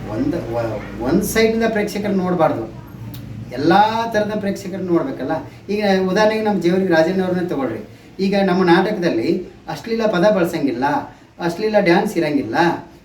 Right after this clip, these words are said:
ಆ, ಫ್ಯಾಮಿಲಿ ಸಮೇತ ನೋಡುವಂಥ ನಾಟಕಗಳಿರ್ತವೆ. ನೀವು ಗಂಡು ಮಕ್ಳು ಯಾರಾದ್ರೂ ಬಂದು ನಾಟಕ ನೋಡಿದ್ರಂದ್ರೆ, "ಏ, ಇದು ಹೆಣ್ಮಕ್ಳನ್ನ ಕರ್ಕೊಂಬರೋ ನಾಟಕಪ್ಪ ಇದು" ಅಂತೇಳಿ ಹೋಗಿ ತಾಯಿನೋ, ತಂಗಿನೋ, ಅತ್ತೆನೋ, ಹೆಂಡ್ತಿನೋ,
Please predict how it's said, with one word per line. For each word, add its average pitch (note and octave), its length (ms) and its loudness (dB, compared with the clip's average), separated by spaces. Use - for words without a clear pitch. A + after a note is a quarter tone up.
ಆ, F#3+ 80 0
ಫ್ಯಾಮಿಲಿ G3 280 2
ಸಮೇತ F#3+ 280 0
ನೋಡುವಂಥ E3+ 380 4
ನಾಟಕಗಳಿರ್ತವೆ. D3+ 1000 -2
ನೀವು F#3+ 120 2
ಗಂಡು F#3+ 200 4
ಮಕ್ಳು G#3+ 180 2
ಯಾರಾದ್ರೂ F#3+ 280 2
ಬಂದು F#3+ 140 2
ನಾಟಕ E3+ 320 0
ನೋಡಿದ್ರಂದ್ರೆ, E3+ 600 4
"ಏ, E3+ 220 4
ಇದು D3 120 4
ಹೆಣ್ಮಕ್ಳನ್ನ F#3+ 460 -2
ಕರ್ಕೊಂಬರೋ E3 340 -2
ನಾಟಕಪ್ಪ C#3 500 -2
ಇದು" A#2 180 -4
ಅಂತೇಳಿ D#3 600 0
ಹೋಗಿ F#3 360 2
ತಾಯಿನೋ, F#3 560 0
ತಂಗಿನೋ, E3+ 500 4
ಅತ್ತೆನೋ, E3 420 -2
ಹೆಂಡ್ತಿನೋ, D3+ 640 -4